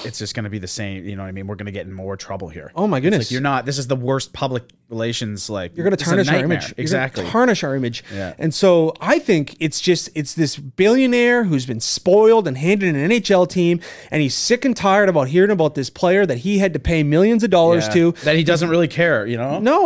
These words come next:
Speaker 1: Like
Speaker 2: and, and it was a terrible look. So, so Gary Bettman and, uh, and, uh, and is it Bill Daly, Nate, uh, his
Speaker 1: Yeah.
Speaker 2: assistant?
Speaker 1: Bill
Speaker 2: So,
Speaker 1: Daly, yeah.
Speaker 2: so they have a, uh, a press conference every All-Star weekend, and, and obviously this happens the night before the press conference. <laughs> D-,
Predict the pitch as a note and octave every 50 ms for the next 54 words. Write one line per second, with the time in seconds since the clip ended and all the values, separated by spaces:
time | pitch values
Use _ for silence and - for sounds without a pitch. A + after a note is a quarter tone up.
0 | F#3+ - - A#2 F#3+ G3 F#3 F3 - F3+ F#3+ G#3 G#3+ A3 F#3+ E3 - - G#3+ A3
1 | A3+ A3 A3+ G#3+ A3+ G#3 C#3+ - - F3+ D3+ C#3+ - - - - - E3 D3+ D3+
2 | G#3 A#3+ B3 F#3 F3 - D#3 D3 D#3 D#3+ - - - _ _ - - C#3+ C#3 C#3
3 | C#3 A#2+ A#2+ C3 B2+ C3 B2 C#3+ C#3 C3+ C3 B2+ C#3+ B2+ B2 A#2+ B2 C3+ C3 B2+
4 | B2+ B2 B2+ C#3 D3+ C#3 C3 C3+ B2 E3 F3+ F#3 E3 E3+ E3+ F3 F3 F3 E3 D#3+
5 | E3 F#3 F3+ - - - - D3+ C#3+ C#3+ - C3 C#3+ - - D#3 - - D#3 C#3+
6 | - - - - - G#2+ F#2+ - - - - F#2 F2+ F2+ F2+ - F#3 D#3+ D#3 F3
7 | F#3+ G#3+ A3+ G#3+ E3+ F#3 G3+ A3 A3 A3 G#3+ G3+ F3+ F#3 F3 E3 D#3+ D3 C3+ C3
8 | B2+ - - E3 D#3+ - - E3 D3+ D3 C#3+ D#3 D3 C#3+ - - D3+ D#3 D#3+ F3+
9 | F3 D#3 D3 D#3 E3+ D#3+ - D#3+ C#3 C3 C#3 D#3 D#3 - - B2+ B2+ B2 C3 C3
10 | C3 C#3 C#3 D3+ F3 G#3 G#3 G#3+ - - E3+ D3 F3 F#3 - F3 F3 E3+ F3+ -
11 | F3 D#3+ C3 B2 C3 B2 B2+ B2+ C3+ E3 F#3 - D#3+ D3 C3+ - D3 C#3 D3+ D#3+
12 | C#3 A#2 - - C#3+ D3+ - - C#3 A#2+ A2+ A2 B2 B2+ C#3+ - - - - -
13 | - - - - - - A#2+ _ -